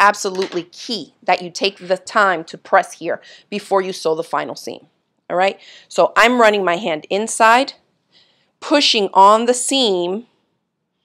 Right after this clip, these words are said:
and lining it up so that the seam line is right on that outer edge, like the side edge of the whole thing. So I will do the cuff first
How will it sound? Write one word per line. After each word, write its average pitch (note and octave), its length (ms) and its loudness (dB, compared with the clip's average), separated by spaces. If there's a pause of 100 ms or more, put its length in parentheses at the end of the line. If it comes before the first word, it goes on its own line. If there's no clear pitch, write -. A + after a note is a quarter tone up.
(560)
and G3+ 160 2
lining A#3+ 420 6
it C4 100 2
up B3 140 0
so A3 140 -2
that G3 180 2
the F#3 60 -6
seam B3 360 -2
line G#3+ 540 4
is F3 180 -6
right F#3+ 600 4
on E3+ 160 -2
that E3 200 0
outer D#3+ 300 0
edge, - 400 -12
like C#3+ 300 -10 (280)
the E3 140 -8
side E3 580 2
edge - 280 -6
of A2 80 -18
the C#3 80 -12
whole F2+ 160 -8
thing. - 320 -14 (520)
So - 140 -6
I E3+ 140 2
will F3+ 100 0
do E3 160 -6
the D#3 80 -6
cuff - 340 -6
first - 540 -4